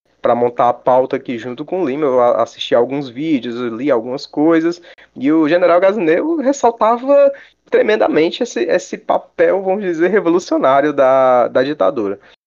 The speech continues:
E, embora a gente saiba que no, o Nordeste em si, ele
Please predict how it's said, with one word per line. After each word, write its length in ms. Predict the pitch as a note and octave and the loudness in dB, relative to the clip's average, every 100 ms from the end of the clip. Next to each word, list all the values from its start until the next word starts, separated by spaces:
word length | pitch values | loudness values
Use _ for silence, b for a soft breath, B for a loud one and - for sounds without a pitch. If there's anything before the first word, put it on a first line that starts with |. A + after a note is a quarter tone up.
| _ b | _ b
E, 380 | - F3 A#3 A#3+ | -6 -4 -2 -4
embora 460 | A#3+ C#4 A3+ D4 D4 | -6 -2 2 4 4
a 60 | B3+ | 2
gente 760 | A#3+ A#3 - G#3+ F3 D3+ C3 - _ _ | 0 -2 -2 2 4 4 0 -6 _ _
saiba 540 | - - D3+ D3 C#3 C3 | -20 0 4 4 2 -2
que 320 | - D3+ C3+ | -2 -2 -2
no, 240 | C#3 D#3 - | 0 -2 0
o 140 | D3 | 2
Nordeste 640 | D#3+ C#3 C3 C3+ - - | 2 0 2 2 2 -2
em 80 | C#3 | -8
si, 500 | C#3+ - - D#3+ E3+ | -10 -14 -10 -6 0
ele 380 | C#3+ C#3 C3+ A#2+ | 0 0 -2 -6